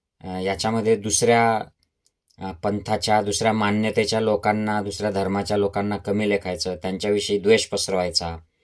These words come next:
आणि राजकारण करायचं, त्याच्यातून लाईव्ह आणि अशा प्रकारचे प्रदर्शन क-, करून, अ, प्रसारमाध्यमातून प्रसिद्धी करायची. तर हा राजकीय खेळ झालेला आहे. याच्यामध्ये अध्यात्म कुठे आहे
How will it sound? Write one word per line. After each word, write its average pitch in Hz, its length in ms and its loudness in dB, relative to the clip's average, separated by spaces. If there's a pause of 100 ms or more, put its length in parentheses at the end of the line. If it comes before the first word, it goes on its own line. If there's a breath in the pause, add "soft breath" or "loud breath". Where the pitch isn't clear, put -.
(680)
आणि 98 220 -4
राजकारण 120 500 4
करायचं, 101 580 0 (160)
त्याच्यातून 110 500 -4 (220)
लाईव्ह 110 580 2
आणि 107 140 0
अशा 104 240 -2
प्रकारचे 107 420 -4
प्रदर्शन 107 520 -2
क-, - 80 -8
करून, 101 560 2 (640 soft breath)
अ, 95 140 -10
प्रसारमाध्यमातून 110 920 0
प्रसिद्धी 113 440 -2
करायची. 104 500 -2
तर 123 140 -2
हा 127 100 -2
राजकीय 135 420 6
खेळ 123 240 8
झालेला 92 300 2
आहे. 90 80 -2
याच्यामध्ये 127 320 -2
अध्यात्म 135 460 4
कुठे - 200 -2
आहे 78 220 -6